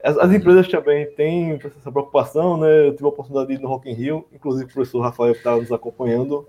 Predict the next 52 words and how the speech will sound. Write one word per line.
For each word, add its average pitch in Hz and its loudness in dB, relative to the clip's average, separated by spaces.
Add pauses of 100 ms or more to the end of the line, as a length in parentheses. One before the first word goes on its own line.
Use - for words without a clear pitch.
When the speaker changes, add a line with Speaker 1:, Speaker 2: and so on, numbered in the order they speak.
(120)
Speaker 1:
encontrei 120 -4
ele 117 0
lá. 117 2 (720)
É, 127 6
e 190 4
tem 220 6
um 233 6
stand 185 6
de, 202 0 (320)
de 202 -2 (120)
jogos 196 4
indie, 196 0
né? 151 2
Tem 156 -6
um 156 -2
stand 170 -4
só 165 -2
pra 190 2
isso, 165 0
que 170 -10
vai 175 4
alternando 185 2
cada 175 2
dia, 147 2
dando 139 -4
espaço 135 -4
pra 139 -8
cada 139 -4
desenvolvedores. 143 -4
Eu 190 4
tive 196 -2
a - 2
oportunidade 190 -2
de 202 2
jogar 190 0
alguns 190 -2
jogos 185 0
lá, 165 2 (360)
que - -4
até 175 -2
agora 233 2
eu 226 -10
tô 233 -2
esperando 220 2
o - 2
lançamento, 220 -2
né? 143 -6 (380)
Curti 156 -2
lá 147 4
a 139 4
Speaker 2:
<laughs> 117 -2
Speaker 1:
premissa. 151 -2